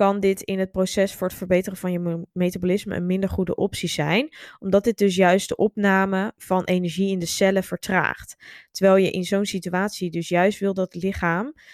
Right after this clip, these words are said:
die energie heel snel kan verwerken. Dat je dus snel energie kan opnemen. En ik weet niet of je ooit van glycemische index hebt gehoord, maar dit is eigenlijk, dit zegt specifiek van elk product hoe snel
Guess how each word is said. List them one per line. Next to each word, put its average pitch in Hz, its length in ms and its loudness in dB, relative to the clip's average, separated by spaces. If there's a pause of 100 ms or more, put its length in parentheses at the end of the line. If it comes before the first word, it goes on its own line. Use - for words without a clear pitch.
(120)
die - 120 0
energie 185 420 0
heel 196 200 4
snel 180 420 -2
kan 180 240 -2
verwerken. 165 640 0
Dat - 180 -12
je 175 80 -10
dus 175 200 -6
snel 185 280 0
energie 175 400 -4
kan 170 220 -4
opnemen. - 760 -2 (800)
En 190 600 2 (160)
ik 170 140 -8
weet 190 140 4
niet 220 160 -2
of 208 160 -2
je - 120 -8
ooit 185 220 2
van 170 160 -6
glycemische 165 600 -6
index 247 340 -2
hebt 220 180 -6
gehoord, 196 400 -2
maar 180 100 -6
dit 185 160 -6
is 196 120 -8
eigenlijk, 202 880 -2 (100)
dit 180 160 -6
zegt - 300 -2
specifiek 196 640 -2
van - 140 -6
elk 214 260 0
product 190 420 -2
hoe 185 140 -6
snel 202 480 -2